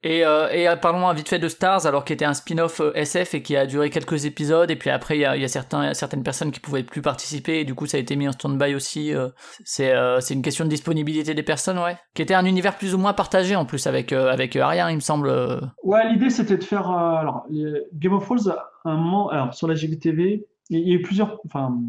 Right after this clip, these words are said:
Speaker 2: à un moment, Game of Thrones, ça marchait très bien. C'était un peu une locomotive de la J V T V,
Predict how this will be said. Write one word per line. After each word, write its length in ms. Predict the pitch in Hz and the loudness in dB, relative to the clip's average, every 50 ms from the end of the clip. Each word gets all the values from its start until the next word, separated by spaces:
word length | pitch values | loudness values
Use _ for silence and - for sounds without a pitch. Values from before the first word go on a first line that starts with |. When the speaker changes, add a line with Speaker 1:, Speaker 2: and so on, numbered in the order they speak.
| 120 135 131 - _ - | -6 -8 -12 -14 _ -6
Speaker 2:
à 60 | 143 | -2
un 20 | 147 | 0
moment, 180 | 165 185 214 | 2 2 4
Game 140 | 190 180 165 | 4 4 4
of 140 | 165 160 - | 2 2 0
Thrones, 360 | - 185 208 208 202 180 - | 2 2 2 2 0 -4 -6
ça 120 | - - 151 | -6 -6 -4
marchait 280 | 143 139 135 - 170 | -4 -4 -4 -4 -6
très 120 | 170 - 165 | -4 -2 -2
bien. 180 | 139 123 - - _ _ | -2 -2 -2 -6 _ _
C'était 220 | - - - - 131 | -20 -12 -8 -6 -4
un 100 | 131 131 | -2 0
peu 120 | 131 190 | 2 2
une 40 | 185 | 4
locomotive 520 | 170 160 165 156 156 147 143 - 165 160 | 2 2 2 2 0 0 0 -2 -2 -2
de 40 | 147 | -2
la 80 | 131 127 | -2 -2
J 120 | 123 123 | -2 -4
V 80 | 123 - | -6 -4
T 80 | 127 127 | -2 -2
V, 200 | 143 202 240 | -2 -2 -4